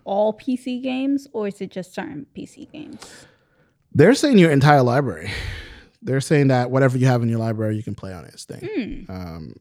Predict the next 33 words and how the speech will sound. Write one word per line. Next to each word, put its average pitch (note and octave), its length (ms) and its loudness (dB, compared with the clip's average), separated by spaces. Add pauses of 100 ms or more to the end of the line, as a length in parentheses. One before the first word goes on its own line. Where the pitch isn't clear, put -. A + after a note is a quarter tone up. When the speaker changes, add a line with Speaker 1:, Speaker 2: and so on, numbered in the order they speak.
Speaker 2:
because B2+ 280 -2
it B2+ 80 -2
does D#3+ 160 4
have, C#3 180 4
like, A#2 140 -2
a G#2+ 60 -4
touchpad G#2+ 540 -6
and A2 100 -6
everything. G#2+ 600 -8 (840)
Um, G#2 720 -2 (920)
you A#2 100 0
know, G#2+ 160 0
portability C#3 680 4
meets C3 340 2
power. A#2 640 -4
That's A2+ 220 -6
what - 100 -10
they're, A2 180 -6
you C#3+ 120 -2
know, A2+ 200 0 (400)
this C#3+ 120 2
is C#3 80 0
what C3 100 2
you B2 60 -2
say. B2+ 160 -2
Say C#3 160 2
your C3+ 180 2
stream D#3 340 2
library, B2+ 800 2
um, A#2+ 300 -2
your B2 140 -2
Steam D3 180 0
library B2 380 0